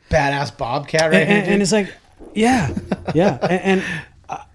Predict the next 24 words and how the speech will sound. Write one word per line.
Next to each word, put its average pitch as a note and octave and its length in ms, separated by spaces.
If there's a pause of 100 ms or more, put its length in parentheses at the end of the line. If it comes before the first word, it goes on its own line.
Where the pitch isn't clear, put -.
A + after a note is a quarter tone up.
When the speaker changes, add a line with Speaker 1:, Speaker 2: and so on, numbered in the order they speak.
(480)
Speaker 2:
like, C#3+ 180
again, D#3 340
I'm D3 100
not, D3+ 160
like, C#3 140
I'm C3 180
not D3+ 140
into B2 260
killing C#3+ 320
animals D3 380
in B2 80
any C#3 160
way, C#3 300
Speaker 1:
Mm-hmm. D#3+ 260
Speaker 2:
but D3 240
the D3 100
whole F#3+ 180
hunting F3 300
thing D3 240
was, C#3+ 180
okay, C3+ 260
Jerry C3+ 340
influenced B2 500
me A2 240